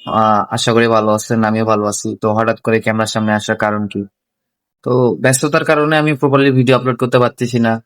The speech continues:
আহ, তো এই কারণে আর কি শুধু পোস্ট করি। আর ইলেভেন ইলেভেন ক্যাম্পেইন চলতেছে। তো আর maybe মনে হয় দুইটা ফোন,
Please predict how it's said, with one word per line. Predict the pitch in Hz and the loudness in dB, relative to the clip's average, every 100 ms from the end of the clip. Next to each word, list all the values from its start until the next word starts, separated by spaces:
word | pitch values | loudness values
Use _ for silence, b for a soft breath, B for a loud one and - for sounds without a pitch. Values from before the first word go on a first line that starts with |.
| _ - | _ -10
আহ, | 107 104 107 107 - | -6 -4 -4 -6 -4
তো | |
এই | - 123 | -2 2
কারণে | 123 123 | 2 2
আর | 123 | 0
কি | 117 | 0
শুধু | 123 135 131 | -2 0 0
পোস্ট | 127 120 - | 0 -2 -2
করি। | 113 104 - | -4 -4 -6
আর | - 113 107 107 - | -2 0 2 0 -4
ইলেভেন | - 131 135 135 | 0 2 4 2
ইলেভেন | 131 127 131 127 | 4 2 2 0
ক্যাম্পেইন | 120 120 123 | 0 0 0
চলতেছে। | 123 120 123 - 117 _ b b b - | 0 0 0 -2 -4 _ b b b -2
তো | 127 117 | 0 2
আর | 120 123 | 2 0
maybe | 127 127 127 123 | 2 2 2 2
মনে | 131 131 | 4 4
হয় | 131 131 127 | 6 4 2
দুইটা | 123 123 127 | 2 0 0
ফোন, | - | 0